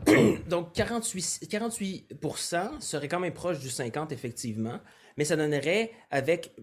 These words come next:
un scrutin comme je le propose, qui c'est vraiment, vraiment le plus près possible, là, c'est là où j'étais en venu avec le, le, le, l'indice de Gallagher, euh, c'est que les scrutins,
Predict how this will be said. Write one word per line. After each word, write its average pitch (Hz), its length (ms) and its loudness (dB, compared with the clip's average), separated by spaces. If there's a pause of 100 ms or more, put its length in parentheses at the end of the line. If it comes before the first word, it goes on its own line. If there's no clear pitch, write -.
(100)
un 139 100 -4
scrutin 147 360 -4
comme 147 160 -2
je 123 100 -4
le 120 80 -4
propose, 147 680 -4
qui - 240 -14
c'est 131 160 -2
vraiment, 131 360 0
vraiment 131 280 -2
le 151 140 2
plus 139 160 -6
près 143 200 0
possible, 135 300 0
là, 143 80 4
c'est 135 100 -4
là 139 80 2
où 143 40 0
j'étais 135 200 -2
en 123 100 -2
venu 127 260 -2
avec 120 280 0
le, 120 80 -2 (120)
le, 113 260 -2
le, 110 160 -4
l'indice 117 320 -2
de 123 80 -2
Gallagher, 120 520 0 (540)
euh, 117 480 2
c'est - 180 -4
que 127 240 0 (760)
les 135 100 2
scrutins, 143 320 0